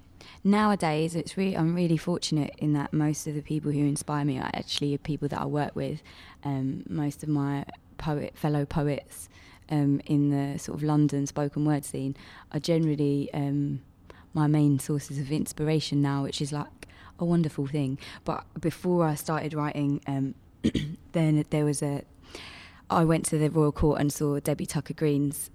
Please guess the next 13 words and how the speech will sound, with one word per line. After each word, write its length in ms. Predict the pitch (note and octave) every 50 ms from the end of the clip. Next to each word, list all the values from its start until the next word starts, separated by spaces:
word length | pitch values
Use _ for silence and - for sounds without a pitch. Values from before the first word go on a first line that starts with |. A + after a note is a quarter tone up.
| - -
Random, 640 | - D#3+ D#3 D#3 D#3 D3+ C#3+ - E2+ E2+ F2+ F2+ - - -
and 140 | - D3+ D#3
I 40 | D3+
hadn't 260 | D3 D3+ D3+ E3+ D#3+
seen 200 | - - D3+ D3
a 60 | C#3+
play 240 | - - E3 D#3+ D#3
for 180 | D#3 - - D3
a 40 | -
few 180 | - - D3 D3
years, 540 | C#3+ D3+ D3 C#3+ C3+ F2+ E2 - - - - - - - - -
and 220 | - D#3+ D3 C#3+
that's 400 | C#3+ C#3 - - - - - -